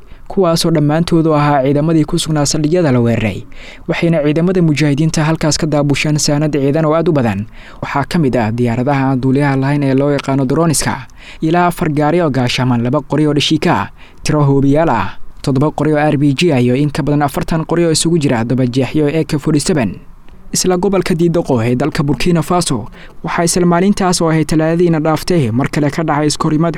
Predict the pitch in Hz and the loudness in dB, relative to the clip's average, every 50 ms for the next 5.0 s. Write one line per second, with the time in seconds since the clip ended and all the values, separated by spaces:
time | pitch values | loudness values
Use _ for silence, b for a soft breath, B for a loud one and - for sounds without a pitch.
0 | - - 160 151 165 170 170 180 185 156 143 - 123 120 117 113 110 175 175 175 | -4 -2 -2 0 0 2 2 2 2 0 0 0 0 2 2 0 0 2 2 2
1 | 170 170 180 180 180 175 170 165 156 170 170 160 151 160 165 156 - 135 123 120 | 2 2 2 2 2 4 2 2 2 2 2 2 2 2 0 0 0 0 0 2
2 | 123 131 131 127 131 135 143 147 147 147 156 - - 156 151 - 160 156 139 - | 2 2 2 2 2 2 2 2 0 0 0 0 0 -2 -2 0 0 0 0 0
3 | 151 156 160 170 165 156 160 156 147 - - 165 170 175 175 151 127 120 123 131 | 0 0 2 2 2 2 0 -2 -2 -2 -2 0 2 2 4 2 2 2 0 -2
4 | - - 151 - - 151 147 143 - - 185 175 165 156 - 185 185 - 143 113 | -2 -4 -2 -2 0 -2 -2 -2 0 0 2 2 2 0 0 0 0 0 -2 -4